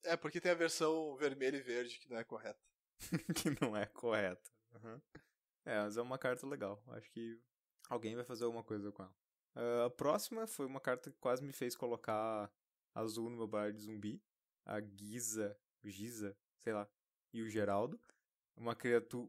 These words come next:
Speaker 2: uma criaturas lendárias, humanos
Speaker 1: <laughs>
Speaker 2: magos. <laughs> Quatro, quatro. Cada um é uma dois dois, imagina. Quando a Giza e o Geraldo entram no campo de batalha, coloque os quatro cartas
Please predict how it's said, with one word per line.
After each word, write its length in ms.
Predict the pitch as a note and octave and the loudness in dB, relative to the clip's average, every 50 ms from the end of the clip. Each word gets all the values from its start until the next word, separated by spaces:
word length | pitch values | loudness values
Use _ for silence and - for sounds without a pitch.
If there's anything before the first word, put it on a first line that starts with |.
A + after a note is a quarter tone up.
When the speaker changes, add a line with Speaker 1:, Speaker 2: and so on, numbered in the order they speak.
| - _ - | -10 _ -10
Speaker 2:
uma 180 | A#2+ A2+ A2 G#2 - _ | -8 -8 -8 -8 -12 _
criaturas 880 | - C3 A#2+ A#2 A2+ A2 - - D#3+ F#3+ F3 C#3+ C3+ B2 - - - - | -2 0 2 2 2 0 -2 -4 0 0 0 0 0 0 -2 -4 -4 -2
lendárias, 960 | A2+ A2 A2 A2 G#2+ G#2 G2+ G2 G2+ G#2 A#2+ C3+ D3 F3 G3 - - - - - _ _ _ _ _ _ _ | -2 -2 -2 -2 -2 0 0 2 2 2 2 2 2 2 0 -2 -6 -8 -8 -10 _ _ _ _ _ _ _
humanos 480 | - A#2 A2 A2+ A#2 B2+ B2 A#2+ A2+ A2 | -12 -4 0 2 2 2 2 0 0 0
Speaker 1:
<laughs> 80 | - G#2+ | 0 0
Speaker 2:
magos. 640 | G#2 G2 G2+ A2 C3 - G3 A#3+ - - - - - - - - - _ - | 2 2 2 2 0 -2 -4 -4 -4 -4 -4 -6 -8 -14 -20 -20 -20 _ -16
<laughs> 1160 | - - - - - - D#3 D3+ F#3+ F3 F3 D#3+ - E3 D3+ D#3 - D#3+ - - - - - _ _ _ _ _ | -14 -12 -10 -10 -6 -4 -2 0 2 2 2 2 2 0 0 0 -2 -4 -4 -4 -8 -10 -14 _ _ _ _ _
Quatro, 400 | - - - - - - - D3 | 2 4 4 4 2 0 -2 -2
quatro. 580 | - - - B2 G#2 A2 C3+ - - C4 D4+ - _ _ _ _ _ _ _ _ | -2 4 4 6 6 6 4 2 0 0 0 -2 _ _ _ _ _ _ _ _
Cada 240 | - B2 A2 A2 A2+ | -4 -2 0 0 0
um 80 | A#2+ | 0
é 40 | B2 | 0
uma 160 | A#2 A#2 A2 G#2 | -2 -2 -2 0
dois 220 | A2 A2 A#2 A2 | 0 0 0 0
dois, 200 | G#2+ A2 C3 E3+ | 0 0 0 0
imagina. 380 | - C3 A2 A2 A2 A2+ B2+ G3 - _ _ _ _ _ _ - _ | -2 -4 -6 -6 -4 -6 -8 -8 -10 _ _ _ _ _ _ -12 _
Quando 240 | - C3 B2+ C3 C3+ | 0 0 2 2 2
a 220 | C#3 C3+ C3+ C3 C3 | 2 2 2 2 0
Giza 340 | C3 B2 C3+ D3 D#3+ D#3 D3+ | 0 2 2 2 4 4 2
e 40 | |
o 40 | D3 | 2
Geraldo 420 | C3+ C#3 C3 B2 B2 B2+ B2+ B2 B2+ | 2 2 4 4 4 4 4 2 0
entram 220 | B2 A#2+ - B2+ | -4 -4 -6 -8
no 80 | A#2+ A2+ | -10 -4
campo 260 | - C3 A#2+ A#2 - | -2 -4 -4 -2 -6
de 80 | B2 | -10
batalha, 560 | A#2 A2 A#2 A2+ - - B2+ C#3+ D#3+ D#3+ D#3 D3+ | -4 -2 -2 0 2 2 4 4 4 4 2 0
coloque 440 | - - B2+ B2 C3+ C3+ - - | -2 -4 -4 -4 -4 -6 -8 -10
os 160 | C3 A#2+ - - | -10 -10 -12 -12
quatro 320 | - - C#3+ D#3+ D#3 - C#3+ | -2 0 0 0 0 -4 -8
cartas 320 | - - C3 B2+ B2 - | -4 -2 -2 -2 -2 -4